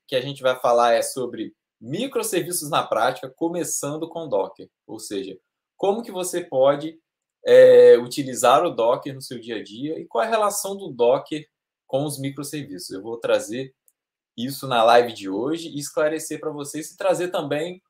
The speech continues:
uma prática com Docker inicial pra vocês entenderem como é que funciona o Docker e como que ele se encaixa, né, novamente com os microserviços. Antes da gente começar, eu queria informar que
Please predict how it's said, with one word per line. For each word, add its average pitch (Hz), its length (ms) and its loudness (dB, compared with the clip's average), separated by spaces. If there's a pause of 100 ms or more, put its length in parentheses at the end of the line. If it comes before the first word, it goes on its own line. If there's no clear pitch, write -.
(240)
uma 170 260 -8
prática 147 500 -2
com 151 240 -12
Docker 139 560 -2 (280)
inicial 123 680 -2
pra 120 120 -6
vocês 117 320 -14
entenderem 110 480 -12
como 113 160 -12
é 113 40 -10
que - 120 -20
funciona 107 360 -16
o 104 80 -16
Docker 104 400 -6 (300)
e 98 420 -10
como 98 160 -16
que 117 80 -10
ele 107 80 -10
se - 140 -14
encaixa, 110 460 -4
né, 107 200 -14
novamente 101 520 -2
com 117 100 -12
os 110 100 -12
microserviços. 110 800 -10 (460)
Antes 247 240 4
da 202 100 4
gente 190 240 0
começar, 135 580 0 (160)
eu 131 160 -6
queria 151 280 -2
informar 117 680 -2 (480)
que 170 320 -10